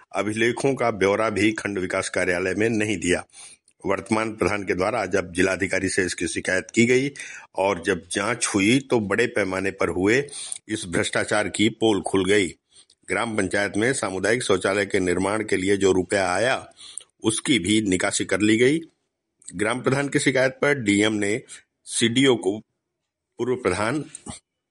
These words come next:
और तत्कालीन सचिव को नोटिस देकर स्पष्टीकरण मांगने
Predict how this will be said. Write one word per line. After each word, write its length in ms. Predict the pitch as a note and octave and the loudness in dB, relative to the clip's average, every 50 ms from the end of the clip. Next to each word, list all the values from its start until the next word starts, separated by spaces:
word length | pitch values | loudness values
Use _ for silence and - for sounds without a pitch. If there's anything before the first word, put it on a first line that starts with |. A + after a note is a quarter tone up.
| _ _ _ _ _ - | _ _ _ _ _ -6
और 200 | - G2+ G#2+ G2+ - | -2 -2 -2 0 -2
तत्कालीन 420 | A2+ G#2+ - A#2 A2+ B2 C3 C3+ | -4 -2 0 -2 -2 0 -2 -2
सचिव 320 | B2+ - G#2 F2+ - G#2 F2+ | 0 0 0 0 2 0 2
को 120 | G#2 G#2 | 2 2
नोटिस 340 | G#2+ G2+ G2 G2 A#2 G#2+ - | 4 4 2 4 2 2 4
देकर 340 | F#2+ F#2+ F2 - G2+ G#2+ A#2+ | 2 0 2 2 0 0 0
स्पष्टीकरण 640 | - - - G2+ - - - G#2+ - G2+ G2+ G2 | -2 -2 -2 -2 -2 2 0 0 2 2 -2 -2
मांगने 440 | F#2+ F#2 F#2 F#2+ G2+ A2+ C3+ C3+ G#2+ | -2 -4 -4 -4 -2 -2 -4 -4 -6